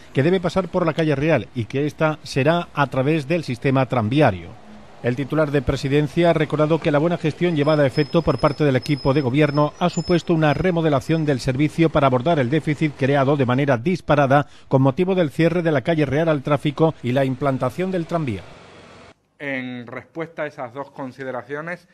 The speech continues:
Speaker 2: se ha diseñado un modelo de, de transporte público que descansa, como ustedes saben, en dos líneas, teniendo en cuenta que una de, de ellas, eh, una de las líneas transversales de la, de la ciudad, queda, sigue en estos momentos,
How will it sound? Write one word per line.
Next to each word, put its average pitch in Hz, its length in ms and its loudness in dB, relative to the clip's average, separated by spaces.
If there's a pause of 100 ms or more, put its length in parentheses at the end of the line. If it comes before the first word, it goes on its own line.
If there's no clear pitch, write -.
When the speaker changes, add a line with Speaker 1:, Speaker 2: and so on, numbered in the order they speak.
(260)
Speaker 2:
se 147 80 -6
ha 147 160 -4
diseñado 139 580 -10
un 120 220 -10
modelo 127 380 -10
de, 110 300 -12
de 117 260 -12
transporte 117 680 -8
público 151 500 -12
que 165 100 -12
descansa, 123 460 -16
como 110 200 -18
ustedes 117 260 -12
saben, 131 360 -10 (360)
en 120 180 -10
dos 131 180 -4
líneas, 151 380 -6
teniendo 131 380 -12
en 120 80 -14
cuenta 143 380 -10
que 120 200 -10
una 143 340 -10
de, 110 340 -12 (140)
de 110 380 -10
ellas, 127 380 -8 (340)
eh, 110 460 -8
una 131 200 -10
de 131 100 -4
las 110 200 -8
líneas 135 340 -10
transversales 117 680 -8
de 120 80 -12
la, 110 320 -8
de 117 200 -12
la 113 100 -8
ciudad, 135 380 -6 (380)
queda, 151 400 -2
sigue 131 560 -8
en 110 100 -16
estos 131 240 -18
momentos, 127 500 -16